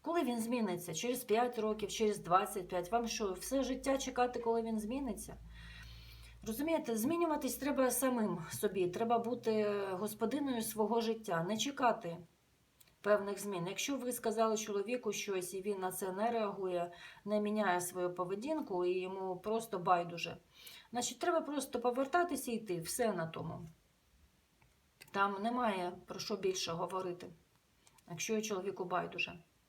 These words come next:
Так от, е, суть проблеми в тому, що формуйте до кінця вже свій ідеал чоловіка активного, енергійного, який працює, який заробляє, який голова родини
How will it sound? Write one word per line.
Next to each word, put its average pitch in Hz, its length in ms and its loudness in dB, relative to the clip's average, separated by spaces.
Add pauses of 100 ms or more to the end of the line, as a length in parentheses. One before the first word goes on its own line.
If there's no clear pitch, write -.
(920)
Так 220 160 -6
от, 269 220 -2
е, 226 180 6
суть 269 280 -2
проблеми 226 400 4
в 214 120 -2
тому, 269 260 0
що 190 500 0
формуйте 233 760 -2 (140)
до 190 160 -4
кінця 202 400 2
вже 170 180 -4
свій 185 260 -4
ідеал 202 600 0 (1500)
чоловіка 226 680 2
активного, 220 560 2
енергійного, 214 760 2
який 208 300 0
працює, 208 720 0 (160)
який 208 360 -2
заробляє, 190 800 2 (560)
який 226 400 2
голова 220 400 4
родини 196 560 0